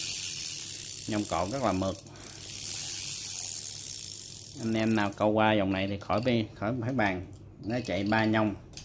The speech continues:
nhưng quay rất là nhẹ. Cẩu cá thì bao cẩu.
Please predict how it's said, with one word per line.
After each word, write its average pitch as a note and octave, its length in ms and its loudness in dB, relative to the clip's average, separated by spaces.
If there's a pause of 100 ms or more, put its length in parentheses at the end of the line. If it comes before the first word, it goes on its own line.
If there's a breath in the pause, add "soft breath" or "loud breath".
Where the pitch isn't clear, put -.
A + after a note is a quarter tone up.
(580)
nhưng G#2+ 180 6
quay G#2+ 120 6
rất A2+ 220 4
là G2+ 80 6
nhẹ. G2 360 2 (1200)
Cẩu F2+ 120 0 (120)
cá C3 180 2
thì B2 160 -2
bao G#2 240 4
cẩu. F#2 220 2